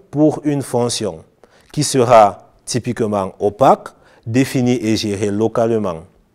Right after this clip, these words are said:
Cette fonction peut également avoir des paramètres optionnels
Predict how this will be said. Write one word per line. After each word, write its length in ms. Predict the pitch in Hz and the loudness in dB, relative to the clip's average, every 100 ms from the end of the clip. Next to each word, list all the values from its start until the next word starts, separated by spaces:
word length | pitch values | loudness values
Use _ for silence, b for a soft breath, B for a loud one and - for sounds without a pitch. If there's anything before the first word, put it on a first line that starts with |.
| _ b b b b | _ b b b b
Cette 240 | - 185 | 2 2
fonction 640 | - 165 156 - 165 151 131 | 4 0 0 0 2 2 0
peut 240 | - 147 | -2 -2
également 560 | 135 131 127 127 127 127 | 0 2 2 2 0 0
avoir 400 | 113 107 117 113 | 0 2 4 4
des 120 | 107 | 0
paramètres 600 | 113 104 101 104 101 - 110 | -2 0 0 0 -6 -8 -10
optionnels 760 | 95 - 104 98 117 156 190 | -8 -8 -8 -4 0 0 -2